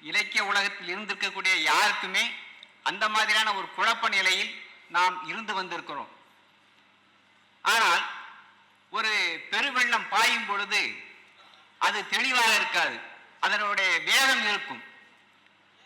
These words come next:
அதனுடைய நிறம் மங்கலாக இருக்கும். ஆனால் வெள்ளம் வடிய வடிய ஒரு தெளிவு இருக்கும். நீங்க அந்த பெருவெள்ளத்தை பார்த்திருப்பீர்கள் என்று நினைக்கிறேன்.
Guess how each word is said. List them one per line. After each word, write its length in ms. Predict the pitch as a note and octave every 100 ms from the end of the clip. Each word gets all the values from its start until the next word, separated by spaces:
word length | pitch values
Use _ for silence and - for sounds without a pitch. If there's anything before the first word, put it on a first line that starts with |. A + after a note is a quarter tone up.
| _ _ -
அதனுடைய 460 | F3+ A3+ A3 G#3+ F#3+
நிறம் 440 | F3+ A#3 C4 B3 -
மங்கலாக 460 | A3+ A#3 B3 A#3+ -
இருக்கும். 360 | - - - - - - _ _ _ _ -
ஆனால் 380 | G3 B3 G3+ - - - - - -
வெள்ளம் 460 | C#3+ A3 B3+ B3 G#3
வடிய 280 | A#3+ A#3 B3
வடிய 320 | A3 F#3+ A#3 A3 D3+ - - - - -
ஒரு 180 | - G3+ F#3
தெளிவு 380 | G3 A#3+ B3+ A3+
இருக்கும். 340 | F#3+ - G#2+ - - - _ _ _ _ _ _ - _ _ _ -
நீங்க 200 | G3+ A#3
அந்த 180 | G#3+ G3+ F#3+
பெருவெள்ளத்தை 580 | G3 A#3+ B3+ B3+ A#3+ G#3+
பார்த்திருப்பீர்கள் 640 | G3 G3 F#3+ - G3+ G#3 G#3
என்று 140 | F#3+
நினைக்கிறேன். 540 | F#3 F3+ F3 D#3+ B2+